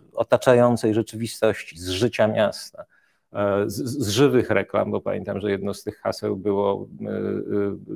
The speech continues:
y, reklamą, która już wtedy przejeżdżała przez miasto, czyli, czyli, y, y, wisiała, znalazłem na, na zdjęciu na, y, tramwaju, y, dublińskim z tamtych czasów, była bodaj reklama kakao.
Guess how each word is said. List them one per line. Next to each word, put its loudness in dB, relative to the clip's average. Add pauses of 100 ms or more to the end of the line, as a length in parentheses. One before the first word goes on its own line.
(120)
y, -2
reklamą, 2
która -2
już -4
wtedy -2
przejeżdżała 0
przez -6
miasto, -6
czyli, -20 (440)
czyli, -8 (300)
y, -6
y, 0
wisiała, 4 (300)
znalazłem 0
na, -12 (640)
na -12
zdjęciu -12
na, -6 (680)
y, -14
tramwaju, 2 (540)
y, 0
dublińskim -4
z -16
tamtych -8
czasów, -6
była -4
bodaj -2
reklama -8
kakao. -2